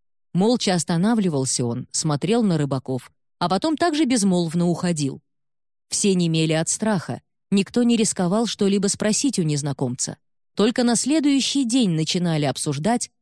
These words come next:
тайну черного человека. Наконец кто-то рассказал, что во времена пиратов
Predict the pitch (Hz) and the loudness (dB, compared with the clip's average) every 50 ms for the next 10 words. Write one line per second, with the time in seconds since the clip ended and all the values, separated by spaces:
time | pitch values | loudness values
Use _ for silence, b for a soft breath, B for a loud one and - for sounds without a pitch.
0 | _ - 185 165 151 151 151 170 175 - - 139 127 131 135 135 135 143 - - | _ -2 0 0 0 0 0 -2 -2 -2 -4 -4 -4 -4 -4 -4 -4 -4 -4 -2
1 | 156 156 160 151 147 123 - 135 - - _ _ _ _ _ _ _ _ _ _ | -2 -2 -2 -2 -4 -6 -8 -12 -14 -16 _ _ _ _ _ _ _ _ _ _
2 | _ _ _ _ - 185 185 - 202 220 285 320 - - - 262 254 - 233 226 | _ _ _ _ -2 -2 0 2 2 0 0 0 -4 -2 -2 -2 0 0 0 0
3 | 190 - - 196 196 190 233 254 226 143 127 - - - 139 135 131 147 143 165 | 0 0 0 -2 0 0 0 0 0 0 -2 -4 -4 -4 -2 -2 -2 0 0 0
4 | 165 170 160 160 175 196 196 180 - 151 147 185 240 247 - 143 123 - - | 0 0 0 0 0 0 0 0 0 0 0 0 0 0 -2 -4 -6 -6 -10